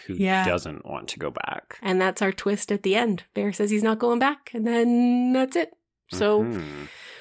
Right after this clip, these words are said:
Speaker 2: we'll see where we head for season three. It's nice to have them all back together. We were both very anxious at the end of season one that this group had split up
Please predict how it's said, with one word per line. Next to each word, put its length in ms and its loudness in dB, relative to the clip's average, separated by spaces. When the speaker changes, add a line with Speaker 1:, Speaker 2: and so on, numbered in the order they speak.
Speaker 2:
we'll 140 2
see 240 4
where 120 4
we 140 4
head 220 0
for 140 -2
season 340 0
three. 280 0
It's 140 0
nice 200 0
to 80 -4
have 120 -4
them 120 2
all 80 2
back 200 -2
together. 380 0
We 120 2
were 100 2
both 240 0
very 580 2
anxious 480 0
at 120 -6
the 80 0
end 160 -2
of 80 -8
season 400 -4
one 420 -2
that 160 -8
this 200 -6
group 280 -2
had 120 -6
split 500 -2
up 260 -4